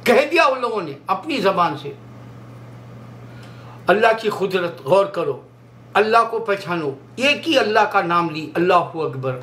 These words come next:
अल्लाह बड़ा है, पूरी दुनिया को मालूम हो गया अल्लाह बड़ा है। अमेरिका ने हिमायत की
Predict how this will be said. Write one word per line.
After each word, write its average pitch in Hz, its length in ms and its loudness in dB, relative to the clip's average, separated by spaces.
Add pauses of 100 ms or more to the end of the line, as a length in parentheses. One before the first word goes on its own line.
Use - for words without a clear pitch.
(160)
अल्लाह 202 340 4
बड़ा 156 180 -2
है, 135 200 -10 (560)
पूरी 247 240 2
दुनिया 208 360 2
को 220 160 0
मालूम 175 300 0
हो 151 140 -6
गया 147 140 -4
अल्लाह 147 280 0
बड़ा 135 220 -2
है। 127 200 -10 (880)
अमेरिका 233 460 4
ने 220 180 0 (920)
हिमायत 185 420 2
की 139 260 -12